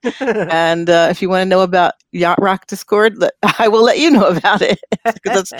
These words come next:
Speaker 1: <laughs>
Speaker 2: usually where I am. And I'm there as Andrew Genus.
Speaker 1: And I'm Wendy Sheridan, and you can find me on Facebook and Instagram at Wendy Cards, on Twitter at Wendy Designs. And, uh, that's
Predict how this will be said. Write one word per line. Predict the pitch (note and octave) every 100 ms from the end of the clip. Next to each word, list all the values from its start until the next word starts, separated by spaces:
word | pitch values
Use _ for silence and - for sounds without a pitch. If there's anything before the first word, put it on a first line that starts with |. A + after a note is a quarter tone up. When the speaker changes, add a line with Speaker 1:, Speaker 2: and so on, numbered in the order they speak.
| -
Speaker 1:
<laughs> | A#3
Speaker 2:
usually | C#4 C4+
where | A#3+ G3+
I | F3+
am. | E3+ - - - D4
And | - F3 F3+
I'm | F#3 F#3+
there | F3 F3
as | - D3 C#3+ -
Andrew | D#3+ D#3+ D#3
Genus. | D3 - F3 - _ _ _ _ _ _ _ _ _ _ _ -
Speaker 1:
And | D3+ D3 -
I'm | E3+ F#3+
Wendy | F3+ D#3+ C#3+
Sheridan, | C#3+ G3+ G3+ G#3+ B3 C4+ C#4 -
and | F3 D#3+
you | F3+
can | F3 D#3
find | - E3+ D#3+
me | G3
on | A#3 A3+
Facebook | F#3 F#3 - F#3 F3 -
and | D#3
Instagram | D3+ F#3 - F#3 F3 E3+ E3
at | D#3
Wendy | D3 E3+ E3+
Cards, | E3+ F#3+ E3+ E3 E3 - -
on | C#3+
Twitter | C#3+ - G#3 G3+
at | F#3+ E3+ -
Wendy | E3 D#3+
Designs. | E3 D#3 B2 B2 A#2 E3+ - _ _ _ _ _ _ _ _ _ _ _ -
And, | G#3+ A3 A3 A3 G#3 G3+
uh, | A3+ A#3 A3+ A3+ A3+
that's | A#3 B3 - -